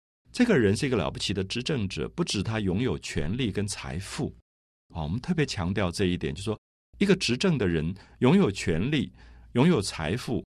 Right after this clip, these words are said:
不是一个最好的执政者，因为你可能滥用权力，你也可能滥用你的财富，你必须把权力跟财富放到一个文化的高度，它才有真正执政的意义。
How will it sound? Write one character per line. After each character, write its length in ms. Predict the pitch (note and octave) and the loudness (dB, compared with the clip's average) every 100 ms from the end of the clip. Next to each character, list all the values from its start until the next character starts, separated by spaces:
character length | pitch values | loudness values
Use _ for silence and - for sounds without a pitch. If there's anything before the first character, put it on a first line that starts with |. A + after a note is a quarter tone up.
| _ _ | _ _
不 80 | C#3+ | -2
是 180 | - B2+ | 0 0
一 40 | |
个 100 | G2 | -2
最 160 | F2+ F2+ | -4 -4
好 140 | C#2 | -6
的 100 | A#1 | -12
执 160 | C2+ C#2+ | -10 -10
政 180 | D2 C#2 - | -8 -10 -12
者， 140 | - - - | -14 -12 -2
因 100 | F3 | 0
为 80 | |
你 100 | C3 | 2
可 160 | F2 - | -2 -2
能 160 | F2+ C3 | -2 2
滥 220 | F#3 C3+ | 2 2
用 200 | B2 F2 | 2 -2
权 280 | - C2 C#2 | -4 -8 -6
力， 160 | D#2 - | -6 -2
你 80 | A#2+ | -2
也 80 | |
可 140 | D#3 - | 0 -2
能 160 | G2 | -2
滥 160 | C3+ C#3+ | 0 0
用 180 | A#2+ F#2+ | 0 -2
你 100 | D2 | -2
的 100 | D2+ | -4
财 300 | - B1 C#2+ | -6 -8 -10
富， 240 | - - - - - | -10 -12 -14 -16 0
你 140 | A#2+ | 2
必 160 | A#2 F#3+ | 4 2
须 160 | - | 0
把 200 | F3 G2+ E2 | 0 0 0
权 240 | - G#2+ | 0 0
力 80 | C3 | 0
跟 140 | C3 | -2
财 280 | C3 F#2+ G2 | -2 -2 -2
富 280 | G2+ A#2+ - - - | -2 -4 -4 -10 -20
放 320 | - G3+ D#3 C3+ | 0 2 2 2
到 180 | C#3 | 0
一 60 | A#2 | 2
个 120 | A#2 | 0
文 220 | E2+ F2 | 0 0
化 320 | D#3 - F#3 A2+ | -2 -2 -2 0
的 120 | F#2+ | -2
高 260 | - G#2+ A2+ | 0 0 0
度， 240 | A#2 F#2+ - - - | -4 -6 -8 -20 -4
它 140 | B2+ | -2
才 220 | A#2+ F2 | -2 -2
有 220 | F2 B1 - - | -2 -2 -6 -2
真 160 | G#2 | -2
正 200 | G#2 F#2+ | 0 -2
执 160 | - D#2 | -2 -4
政 200 | - D#2 | -4 -4
的 100 | B1+ | -6
意 140 | - | -8
义。 240 | C#2+ - | -10 -10